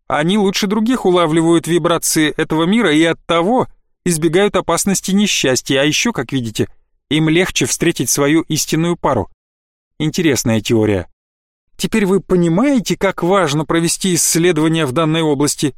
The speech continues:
не отступал от своего Анаир. Сложно с этим поспорить. К тому же достижения хинтов в науке неоспоримы. Если кому-то и удастся найти ответы, то только вам, польстил ему. Анаир, заметно, как сильно вы увлечены данной темой.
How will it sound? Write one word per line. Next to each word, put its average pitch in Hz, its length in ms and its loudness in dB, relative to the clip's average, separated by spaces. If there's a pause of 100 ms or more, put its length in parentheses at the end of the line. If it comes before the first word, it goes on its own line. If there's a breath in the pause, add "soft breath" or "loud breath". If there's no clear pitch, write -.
(180)
не 156 120 0
отступал 160 480 -2
от 143 100 -4
своего 143 400 2
Анаир. 139 440 0 (920)
Сложно 151 460 0
с 127 100 -2
этим 135 220 -4
поспорить. 131 540 -4 (420)
К - 80 -16
тому 170 240 0
же 156 100 -2
достижения 165 600 0
хинтов 165 440 -2
в 117 160 -4
науке 170 340 -2
неоспоримы. 143 640 0 (540)
Если 196 360 -2
кому-то 196 360 0
и 196 40 2
удастся 196 460 0
найти 175 300 0
ответы, 151 400 0
то 151 120 -4
только 185 300 0
вам, 147 260 2
польстил 139 440 -2
ему. 120 320 0 (260)
Анаир, 160 460 0 (420)
заметно, 160 520 0
как 160 180 -4
сильно 190 320 0
вы 143 140 2
увлечены 165 500 0
данной 143 320 0
темой. 107 360 -2